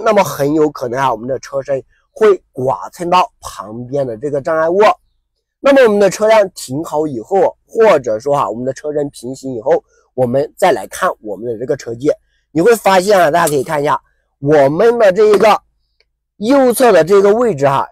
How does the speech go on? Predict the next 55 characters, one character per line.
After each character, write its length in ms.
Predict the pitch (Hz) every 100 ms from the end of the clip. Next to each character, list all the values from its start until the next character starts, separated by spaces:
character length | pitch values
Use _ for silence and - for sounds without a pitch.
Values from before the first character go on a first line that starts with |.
| _
一 200 | 190 220
直 180 | 151 147
是 200 | 151 196
一 100 | 175
个 140 | 175 170
盲 360 | 143 113 131
区， 320 | 135 - 147 - _ _ _
和 180 | 165
我 80 | 180
们 180 | 165 170
正 160 | 220 196
常 180 | 156
坐 160 | 160 175
姿 140 | 143
看 220 | 143 190 165
出 100 | 151
去 160 | 175
对 220 | 151 208
应 120 | 190 165
的 100 | 135
这 120 | 165
个 100 | 151
点 280 | 135 117 95
哈， 200 | 107 - _ _ _
就 240 | 233 233
是 160 | 202 220 180 -
我 300 | 120 120 113
们 200 | 120 147
的 100 | 139
一 120 | 117
个 160 | 117 156
盲 300 | 135 104 117
区。 220 | - 113 - -
这 140 | 220
个 140 | 196 208
是 160 | 214
一 40 | 196
个 80 |
视 160 | 196 208
觉 120 | 165
盲 180 | 127 127
区， 140 | 131
大 120 | - 170
家 120 | 156 -
一 220 | 110 110
定 220 | 127 156
要 180 | 170 - _ _ -
学 300 | - 107 120
会 240 | 151 147
去 280 | - 175 523 - _ _
用 260 | 170 196 143
哈， 180 | 101 -
去 220 | - 190 147 120
理 140 | 110 117
解。 220 | 123